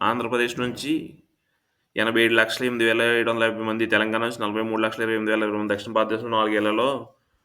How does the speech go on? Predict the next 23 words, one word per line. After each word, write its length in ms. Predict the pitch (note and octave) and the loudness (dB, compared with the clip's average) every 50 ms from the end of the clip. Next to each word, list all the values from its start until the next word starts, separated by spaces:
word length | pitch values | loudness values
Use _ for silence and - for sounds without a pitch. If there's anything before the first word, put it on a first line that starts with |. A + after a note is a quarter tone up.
| _ _ _ _ _ _ G#2+ | _ _ _ _ _ _ -4
మూడు 180 | A2+ A#2 A2+ | -2 0 0
పాయింట్ 220 | F#2+ A#2 A#2 A#2 A2+ | 2 2 2 2 2
డెబ్బై 160 | A2 A2+ A2+ | 2 2 0
తొమ్మిది 260 | A2 A2+ A2 G#2+ - | 0 0 -2 -2 -2
కోట్లకు. 480 | G#2 G#2 G#2 - G#2+ G#2 - - - - _ - | -2 -2 -2 0 -4 -6 -6 -6 -12 -16 _ -10
నిజమే, 340 | - G#2 A2 A#2+ B2+ A#2+ G#2+ | -10 -8 -4 0 2 2 2
ఏలేరు 440 | G2+ G#2+ A2 A#2 A#2+ A#2+ B2+ B2+ B2+ | 2 2 2 2 2 2 4 4 4
ఆధునీకరణ 420 | A#2+ A2+ A2+ A2+ A#2 A#2+ B2+ B2 | 4 4 2 0 0 0 0 0
చేపట్టలేదు, 520 | C3 B2+ A#2+ A2 A2 A2+ A2 - A2 G#2+ G#2 | 0 0 -2 -2 0 0 -2 0 0 0 2
మా 140 | G#2+ G#2+ G#2+ | 2 0 0
ప్రభుత్వం 340 | G#2+ A2+ A2 - B2 B2 B2 | 2 0 0 0 0 -2 0
పనులు 160 | A#2 A2+ A#2 | -2 -2 -2
చేయలేదు. 540 | A2+ B2 A2 A2 A2 A2 G#2 G2 G2 F2 F2 - | -2 0 0 2 2 2 0 0 -2 -6 -4 0
కాకినాడ 300 | A2 G#2+ A2+ A#2 B2 A#2+ | 0 0 0 0 -2 -4
జిల్లా 220 | A2+ A#2+ A#2 A#2 | 0 0 2 2
పర్యటనలో 440 | A#2 A#2 A#2 A2+ A2 A2 A#2 A2+ A2+ | 4 4 4 4 4 2 2 0 0
జగన్ 280 | A2 G#2+ G#2 G#2+ A2 A2 | 0 0 0 0 0 -2
ఒప్పుకోలు. 520 | G2+ - - - G#2 G#2 F#2 F2 E2+ - - - - - - - - - - - - - - - - - - _ _ _ _ _ _ _ _ _ - | -4 -4 -4 -4 -2 -2 -2 -4 -8 -12 -16 -20 -20 -18 -18 -18 -18 -20 -20 -20 -20 -20 -20 -20 -20 -20 -20 _ _ _ _ _ _ _ _ _ 2
దానికి 320 | A2 A#2 A#2+ B2 B2 G#2+ | 4 4 6 4 4 0
వింత 200 | G#2+ A#2 A#2+ A2+ | 0 -2 -2 0
సమర్థనలు, 540 | B2+ - A#2 A2 A#2 A#2 A2 A2+ A#2 B2 C3 | 0 0 2 2 2 2 2 2 0 0 2
పచ్చి 260 | C3 C3 A#2 A2 B2+ | 2 0 0 2 2
అబద్ధాలు. 500 | A2+ G#2 A2 G#2+ G#2 A2+ G#2+ G2+ F2+ - | 2 4 2 2 2 2 2 2 0 -4